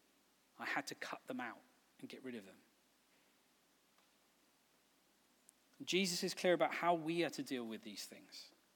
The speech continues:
He calls us to be ruthless, to be precise, and to be permanent with our response to the things that lead us to sin. Again,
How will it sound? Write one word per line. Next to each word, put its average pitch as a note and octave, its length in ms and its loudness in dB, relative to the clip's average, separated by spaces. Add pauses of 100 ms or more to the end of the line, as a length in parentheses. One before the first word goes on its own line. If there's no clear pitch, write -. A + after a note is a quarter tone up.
(500)
He D#3 60 -8
calls G3 280 4
us F#3 140 4
to G3 100 2
be F3 160 0
ruthless, E3 840 4 (580)
to D3+ 80 -6
be D3+ 140 -2
precise, - 840 -4 (600)
and D3 120 -2
to D#3+ 80 -2
be D3 120 -4
permanent D#3+ 560 0 (560)
with B2+ 120 -4
our B2 140 0
response - 760 -6 (380)
to B2+ 60 -10
the A#2 40 -10
things A#2+ 300 -4
that A#2 100 -12
lead A2 160 -8
us - 160 -10
to A#2 100 -12
sin. A2 220 -8 (640)
Again, E3 400 0